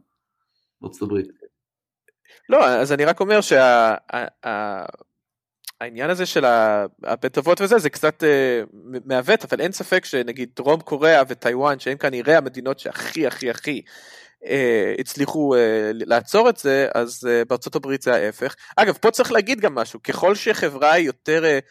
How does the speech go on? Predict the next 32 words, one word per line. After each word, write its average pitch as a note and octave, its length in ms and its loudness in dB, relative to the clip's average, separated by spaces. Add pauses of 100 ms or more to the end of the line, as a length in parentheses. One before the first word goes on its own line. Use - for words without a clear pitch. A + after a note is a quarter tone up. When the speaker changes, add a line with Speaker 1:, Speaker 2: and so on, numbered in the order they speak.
(160)
Speaker 2:
אוטוריטרית, D3 880 -2 (320)
אז B2+ 140 -2
אין F3 100 2
לי A#3+ 60 -4
ספק G3+ 400 -2
שהיא D#3+ 200 -4
תוכל - 200 0
להתמודד D3 420 -2
עם D#3+ 80 -4
הדבר B2+ 340 2
הזה C3+ 140 -4
בצורה A#2 460 2
Speaker 1:
כן. A2 60 4
Speaker 2:
יותר A2 260 -4
טובה. C3+ 360 0
אתה G#2+ 320 -4 (260)
מכיר C#3 200 -2
את A2+ 40 0
Speaker 1:
כן. D3 80 -2
Speaker 2:
הקטע D3+ 200 0
עם C#3+ 100 0
האפליקציה C3+ 720 0
שיש B2+ 280 -6
בסין F#3 260 -4
עכשיו, A3 300 -2
עם C3+ 120 -10
האדום A#2 440 -2
והירוק? C#3+ 520 0 (540)
Speaker 1:
לא. C#3+ 460 -2 (640)
Speaker 2:
אה, C3+ 200 4
וואו, C3 200 4
מדהים. A#2 280 -6